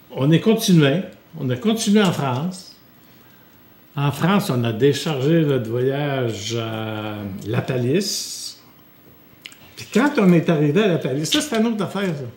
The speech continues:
Quand on est arrivé à La Palisse, là, le capitaine était anglais, le, le wireless, le, le, le, le, le télégraphiste était anglais.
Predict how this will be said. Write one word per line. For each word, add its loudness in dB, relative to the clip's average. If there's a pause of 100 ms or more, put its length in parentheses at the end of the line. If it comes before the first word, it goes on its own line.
(360)
Quand 0
on 4
est 2
arrivé 2
à 2
La 2
Palisse, -2
là, -4 (480)
le -4
capitaine 2
était 0
anglais, 0 (580)
le, 0
le 0
wireless, 2
le, 2
le, -2
le, 0
le, -2 (240)
le -4
télégraphiste 0 (600)
était 0
anglais. 0